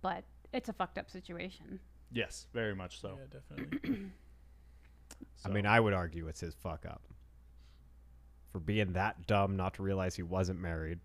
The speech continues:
Speaker 4: even though he never had a marriage certificate.
Speaker 3: Yeah, that's
Speaker 4: Ever.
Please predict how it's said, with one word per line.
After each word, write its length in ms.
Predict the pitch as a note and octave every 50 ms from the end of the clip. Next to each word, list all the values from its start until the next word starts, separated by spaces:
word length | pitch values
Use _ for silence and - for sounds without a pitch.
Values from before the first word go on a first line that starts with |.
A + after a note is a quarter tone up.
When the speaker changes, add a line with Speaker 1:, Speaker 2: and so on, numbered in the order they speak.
| - -
Speaker 4:
even 200 | - G#2 E2 F#2
though 100 | F#2 F2+ F2
he 80 | F#2
never 400 | F#2+ F#2 F2 F2+ F#2 F2 G2+ G2+
had 180 | F2+ F#2+ G2+ G2
a 60 | F#2+
marriage 420 | F2+ F2 E2+ E2+ E2+ E2 D#2+ -
certificate. 680 | - - F#2+ E2 - - D#2 D#2 D#2+ D2+ D#2+ D#2 E2 F#2 - - - - - - - - - -
Speaker 3:
Yeah, 240 | B2 A#2+ A2 A2+
that's 200 | A#2 B2 C3 -
Speaker 4:
Ever. 400 | - F#2+ F2 - E2+ E2 E2 E2+